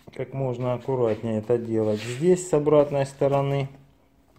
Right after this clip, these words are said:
то же самое, экранчик глянцевый. Вот.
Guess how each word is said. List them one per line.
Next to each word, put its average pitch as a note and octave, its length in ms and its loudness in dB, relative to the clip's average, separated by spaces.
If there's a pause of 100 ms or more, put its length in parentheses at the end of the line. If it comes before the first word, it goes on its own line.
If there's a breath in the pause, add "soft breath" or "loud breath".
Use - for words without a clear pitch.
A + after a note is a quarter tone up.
(1300 soft breath)
то D3 160 0
же B2+ 120 -4
самое, B2 580 -2
экранчик B2+ 460 -2
глянцевый. G#2 760 -8 (840 loud breath)
Вот. G#2+ 300 -6